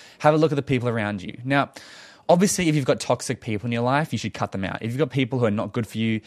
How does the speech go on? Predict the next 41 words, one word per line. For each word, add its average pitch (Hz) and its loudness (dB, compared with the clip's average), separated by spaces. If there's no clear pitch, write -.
they're 117 0
unhealthy, 113 2
I 110 0
definitely 120 0
think 104 -4
you 101 -4
should 104 -6
get 104 -4
rid 87 -2
of 92 -8
them. - -16
You - -20
should - -10
cut - -4
them 110 -2
out. 85 -6
But 135 2
where 147 6
I 127 8
believe 92 -2
the 120 -4
most 107 -2
dangerous 123 0
people - -6
are, - -6
are 110 0
the 110 0
people 190 -2
in 214 2
your 190 2
life 104 2
who - -6
aren't 165 2
necessarily 131 -2
toxic, - -8
but 120 4
they're 127 6
not 127 6
lifting 120 0
you 101 2
up. 92 -2